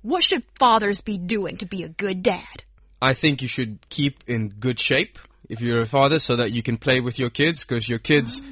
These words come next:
Speaker 2: deserve to have someone who can pick them up and put them down and run around with them. That would be my <laughs> number one tip at the moment, 'cause that's what my dad couldn't do.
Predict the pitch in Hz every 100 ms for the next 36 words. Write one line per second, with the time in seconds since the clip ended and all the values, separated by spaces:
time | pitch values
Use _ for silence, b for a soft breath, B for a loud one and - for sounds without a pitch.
0 | B 123 117 131 120 123 127 - 127 123
1 | 120 117 117 117 113 135 - 117 151 147
2 | 117 143 - 110 107 135 123 110 117 117
3 | 117 107 87 82 135 156 139 127 117 117
4 | 117 120 117 120 - - - 107 113 98
5 | 90 - 135 180 - 120 123 113 104 -
6 | 104 104 95